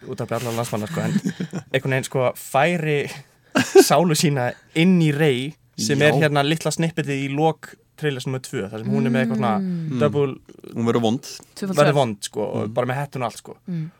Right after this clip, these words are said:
Speaker 1: Og það er rosa margir einhvern veginn að spá því fyrir að hann sé, sem sagt, afi Rey.
Speaker 2: Mm. Hann náttúrulega bjó til, hérna,
Speaker 1: Hann,
Speaker 2: Anakin Skywalker.
Speaker 1: hann bjó til
Speaker 3: Mhm.
Speaker 1: Skywalker og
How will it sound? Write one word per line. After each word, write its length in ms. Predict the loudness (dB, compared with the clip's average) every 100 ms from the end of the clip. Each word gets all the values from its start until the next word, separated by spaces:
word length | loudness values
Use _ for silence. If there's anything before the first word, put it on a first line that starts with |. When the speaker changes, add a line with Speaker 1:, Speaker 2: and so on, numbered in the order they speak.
| _
Speaker 1:
Og 80 | -2
það 200 | 2 2
er 120 | 0 _ -10
rosa 340 | -2 -2 0 0
margir 320 | 0 0 -2
einhvern 160 | -2 -2
veginn 120 | -4
að 60 | -2
spá 100 | -2 -2
því 140 | -4
fyrir 220 | -4 -4
að 180 | -4 -6 -8
hann 140 | -10 -6
sé, 280 | -4 -4 -6 -14
sem 100 | -12
sagt, 220 | -10 -12 -10
afi 400 | -4 -2 0 -2
Rey. 180 | -4 -8 _ _ _ _ _ -6
Speaker 2:
Mm. 580 | -4 -2 -2 -2 -4 -10 _ -20
Hann 160 | -2 0
náttúrulega 280 | 2 0 2
bjó 140 | 4 4 2
til, 220 | 4 4 2 -8 -10
hérna, 460 | -2 0 2 0 0
Speaker 1:
Hann, 120 | 0 0
Speaker 2:
Anakin 280 | 2 0 0
Skywalker. 340 | -2 0 -2
Speaker 1:
hann 160 | -2 0
bjó 240 | 2 2
til 120 | 0
Speaker 3:
Mhm. 200 | -8 -10
Speaker 1:
Skywalker 440 | -4 -2 -2 -4 -2
og 340 | 2 4 4